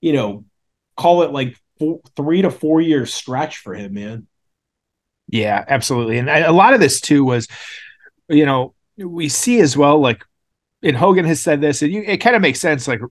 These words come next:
Speaker 2: Russo was not a fan of Hogan having so much creative control over what he could and couldn't do, which smartest thing ever for Hogan to do,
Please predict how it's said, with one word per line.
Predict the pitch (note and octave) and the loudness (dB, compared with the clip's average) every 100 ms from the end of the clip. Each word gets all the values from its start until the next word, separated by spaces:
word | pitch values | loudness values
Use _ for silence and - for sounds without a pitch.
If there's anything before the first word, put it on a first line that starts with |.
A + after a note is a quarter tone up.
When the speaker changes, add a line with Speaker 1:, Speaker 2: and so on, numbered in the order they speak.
| _ | _
Speaker 2:
Russo | C#3 G3 F#3+ G#3+ G3+ G3 - _ _ _ | -6 -4 0 4 6 4 0 _ _ _
was | B2+ C3+ A#2 | -6 -4 -4
not | A#2+ C#3+ D#3 E3 | -4 0 0 0
a | D3 | -6
fan | A#2+ C#3 C3 B2+ B2 A#2+ | -6 -6 -4 -2 -4 -6
of | - B2 A#2+ A#2 G2+ - | -2 0 2 0 -4 -12
Hogan | - D3 C#3 B2+ B2+ A#2+ B2 | 0 2 4 4 2 -2 -6
having | - - C#3+ C3 A#2+ | -8 -4 0 0 -2
so | A2 - C3+ | -4 -2 0
much | C3 - - | 0 -4 -6
creative | C3+ A#2+ A#2 | -4 -2 -2
control | B2 - B2 C3 B2+ | -6 -4 -2 2 2
over | A2 | 2
what | A2 A2+ A2+ | 0 0 0
he | A2+ | -2
could | - A#2 | -4 -4
and | A2 | -4
couldn't | - G#2+ F#2+ | -6 -8 -8
do, | G2+ D#2 - - - - | -10 -12 -14 -20 -6 2
which | E3 - - - - _ _ _ _ | 4 2 -4 -8 -20 _ _ _ _
smartest | - - F#3+ G3+ - | -4 2 4 4 4
thing | E3 D#3 | 4 4
ever | E3 C#3 | 4 2
for | C3 | 2
Hogan | B2 D#3 B2+ G2+ | 4 4 4 0
to | A2+ | -6
do, | G#2 G2 G#2+ | -10 -10 -10